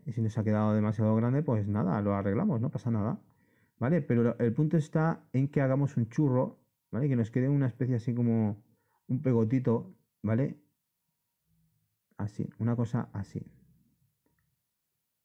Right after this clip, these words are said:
Más lisa, así, para que nosotros ahora podamos trabajar. Vale, vamos a necesitar un trapito para irnos, eh, limpiando las manos.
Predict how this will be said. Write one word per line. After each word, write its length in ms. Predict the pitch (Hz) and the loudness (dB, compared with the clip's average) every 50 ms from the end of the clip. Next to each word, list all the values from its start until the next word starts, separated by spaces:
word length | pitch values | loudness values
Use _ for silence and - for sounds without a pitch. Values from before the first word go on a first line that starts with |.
| _ _ _ _ _ _ _ | _ _ _ _ _ _ _
Más 360 | 123 120 117 117 117 113 110 | -2 0 2 2 2 2 2
lisa, 540 | 110 104 113 135 143 143 - 135 117 117 117 - | 2 2 2 2 0 0 0 0 0 0 -2 -4
así, 380 | 110 107 110 - - 131 - - | -6 -6 -4 -2 -2 -2 -2 -2
para 160 | - 117 110 | -2 -2 0
que 80 | 120 | 0
nosotros 360 | 117 113 - 131 123 135 - - | 0 0 0 0 -2 -2 -2 0
ahora 220 | 120 123 131 123 | 0 0 0 0
podamos 320 | 120 113 110 110 110 107 | 2 2 2 2 0 0
trabajar. 400 | - - 98 92 - - - - - - - _ _ _ _ _ _ _ _ | -2 -4 -4 -4 -6 -8 -14 -16 -16 -20 -20 _ _ _ _ _ _ _ _
Vale, 160 | - 120 123 | -4 -2 0
vamos 200 | 123 147 202 202 | 2 2 2 2
a 40 | 220 | 2
necesitar 340 | 202 170 - 170 151 156 143 | 2 2 2 2 2 2 2
un 120 | 135 131 | 2 2
trapito 440 | 120 123 110 - 156 151 151 127 117 | 2 0 0 0 0 0 0 0 0
para 180 | - 117 117 123 | 0 0 0 0
irnos, 480 | 139 139 147 139 135 127 117 - - - | 0 0 0 2 0 0 -2 -4 -6 -6
eh, 220 | 127 120 117 117 110 | -2 0 0 2 2
limpiando 340 | 113 110 107 127 131 135 120 | 2 2 0 0 0 2 2
las 140 | 113 110 107 | 2 0 0
manos. 520 | 117 139 147 143 127 127 143 - - _ | 0 0 2 0 0 -2 -4 -6 -10 _